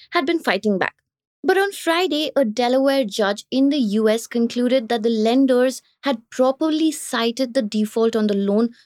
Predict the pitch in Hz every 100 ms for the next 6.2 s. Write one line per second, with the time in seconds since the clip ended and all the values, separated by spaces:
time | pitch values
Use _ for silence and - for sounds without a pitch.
0 | _ 202 226 247 247 - 226 220 247 240
1 | 220 208 - 226 233 233 214 214 233 190
2 | 196 240 240 262 - 190 196 190 180 175
3 | 170 170 - - _ _ _ _ _ 190
4 | 240 240 233 202 220 _ _ - 185 190
5 | 202 214 202 175 165 165 175 - - 170
6 | - -